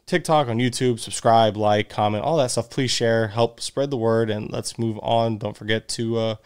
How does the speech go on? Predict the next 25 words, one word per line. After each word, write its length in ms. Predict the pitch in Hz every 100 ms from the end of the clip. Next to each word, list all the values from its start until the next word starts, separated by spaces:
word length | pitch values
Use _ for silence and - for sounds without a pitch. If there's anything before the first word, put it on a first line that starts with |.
| - - -
check 160 | - 156
us 120 | 139
out 200 | 147 151
there 320 | 139 147 143
on 140 | 139 127
the, 100 | 127
if 100 | 123
you're 80 | 131
listening 200 | 127 127
to 60 |
the 100 | 123
podcast. 500 | 139 139 123 - -
Anyway, 340 | - 139 113 -
back 300 | 113 117 123
to 280 | - 131 123
the 240 | 131 131
stuff. 260 | 123 156 139
Yeah, 100 | 113
you 80 | 107
can 80 |
tell 140 | 107 117
I 80 | 65
hate 240 | - -
plugging 300 | - - -
stuff. 320 | - - -